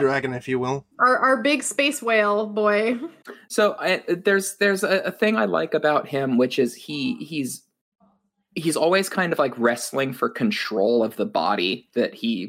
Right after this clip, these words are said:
Speaker 3: that he shares with Marika. And, like, i-, in the opening sequence of the game, you know, you don't have context until later, but you see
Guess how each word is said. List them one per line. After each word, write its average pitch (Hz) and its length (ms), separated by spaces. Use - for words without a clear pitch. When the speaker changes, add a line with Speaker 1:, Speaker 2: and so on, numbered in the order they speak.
Speaker 3:
that 120 100
he 110 140
shares 92 440
with 107 140
Marika. 110 640
And, 117 540
like, 143 260
i-, 135 180
in 143 140
the 123 100
opening 156 440
sequence 139 480
of 120 80
the 120 100
game, 143 500
you 131 140
know, 120 120
you 120 140
don't 143 120
have 127 140
context 131 540
until 120 260
later, 143 320
but 131 180
you 107 120
see 135 640